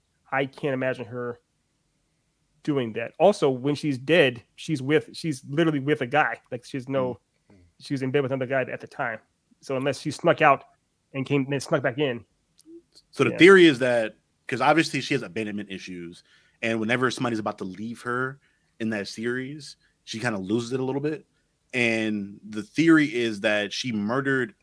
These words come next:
Speaker 3: her sister and then left and kinda dissociated from the whole event. And that's when you
Speaker 1: Interesting.
Speaker 3: start having the whole point of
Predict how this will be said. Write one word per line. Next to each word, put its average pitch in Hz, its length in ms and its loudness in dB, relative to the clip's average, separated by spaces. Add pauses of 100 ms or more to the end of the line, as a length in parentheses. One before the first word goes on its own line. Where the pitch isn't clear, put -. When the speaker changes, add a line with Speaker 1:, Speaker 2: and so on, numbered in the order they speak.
(100)
Speaker 3:
her 107 100 -4
sister 92 600 -10 (320)
and 104 120 -6
then 98 120 -4
left 107 500 0
and 101 100 -6
kinda 107 160 -2
dissociated 107 640 -2
from 107 120 -8
the 98 60 -6
whole 104 200 -2
event. 101 400 -6 (560)
And 113 260 4
that's 123 240 4
when 120 120 0
you - 60 0
Speaker 1:
Interesting. 120 180 2
Speaker 3:
start 120 60 4
having 113 220 0
the 107 80 -4
whole 107 160 0
point 104 280 -6
of 95 340 -6